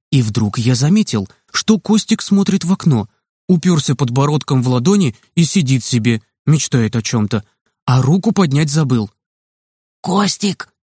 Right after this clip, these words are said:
громко зашептал я. «Костик, подними руку!» А он даже ухом не ведёт, так замечтался. Да и сидим мы далеко друг от друга, в разных концах класса.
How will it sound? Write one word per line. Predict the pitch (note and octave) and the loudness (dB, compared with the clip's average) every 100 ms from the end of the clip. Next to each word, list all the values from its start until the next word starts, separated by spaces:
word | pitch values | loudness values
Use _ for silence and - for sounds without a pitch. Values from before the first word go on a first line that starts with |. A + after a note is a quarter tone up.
| _ | _
громко | A#2 A#2 A#2+ C3+ C#3+ | -2 0 0 0 0
зашептал | C#3 C#3 - A2+ A2 | 0 -2 -2 -2 -2
я. | G#2 G2 G2+ _ _ | -2 -4 -8 _ _
«Костик, | G#3 A#3+ G3 - E3 - _ | 0 0 0 -4 -8 -10 _
подними | - F3+ G#3 A3+ A3 | -10 -2 0 2 2
руку!» | G#3+ G#3 D#3+ - _ _ _ _ _ _ | 0 -2 -6 -12 _ _ _ _ _ _
А | G#2+ G#2 | -2 0
он | B2+ D3 | 2 2
даже | D3+ D3 E3 | 0 0 0
ухом | A3+ A3+ G#3 D#3+ | 0 2 2 2
не | C3+ | 2
ведёт, | B2+ A2 G2 _ _ | 0 -2 -4 _ _
так | - F3 | 0 2
замечтался. | C#3+ C#3+ B2 - G#2+ G2+ - G#2 - _ _ _ | 2 0 0 -2 -4 -4 -4 -6 -8 _ _ _
Да | B2 A2 | -2 2
и | C3+ | 2
сидим | B2 - B2+ G#2 B2+ F3+ | 0 -2 -2 0 2 2
мы | F3 | 2
далеко | F3+ F#3 F3+ | 2 0 0
друг | E3 E3+ F3 | 0 0 0
от | D#3 | 0
друга, | C#3 D#3+ D3+ C#3+ _ _ | 0 0 0 -4 _ _
в | C3 | 0
разных | F#3+ F3+ F#3 | 2 2 2
концах | F#3+ F3+ F#3 - | 0 0 0 -2
класса. | F#3 E3 A#2 - G#2 | -2 -2 -2 -4 -6